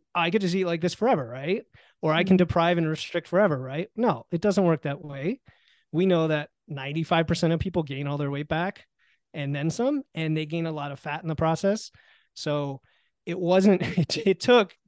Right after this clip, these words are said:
Speaker 1: decades <laughs> for me to, like, say, "Enough. There's
Speaker 2: Mm.
Speaker 1: gotta be something that works." And with that engineering mind of mine, I said, "There's gotta be something that works," and started to discover resources, you know, like, like what you're doing here of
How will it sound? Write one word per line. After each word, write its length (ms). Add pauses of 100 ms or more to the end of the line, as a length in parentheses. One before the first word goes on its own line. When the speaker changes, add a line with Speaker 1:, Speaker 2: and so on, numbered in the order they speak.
Speaker 1:
decades 640 (140)
<laughs> 160
for 100
me 180
to, 100
like, 200
say, 240 (320)
"Enough. 380 (420)
There's 180
Speaker 2:
Mm. 80
Speaker 1:
gotta 220
be 80
something 320
that 140
works." 440 (320)
And 220
with 140
that 120
engineering 480
mind 280
of 100
mine, 380
I 40
said, 160
"There's 160
gotta 180
be 60
something 220
that 80
works," 260
and 100
started 340
to 240 (240)
discover 400
resources, 520 (380)
you 80
know, 80
like, 320
like 200
what 180
you're 180
doing 300
here 360
of 220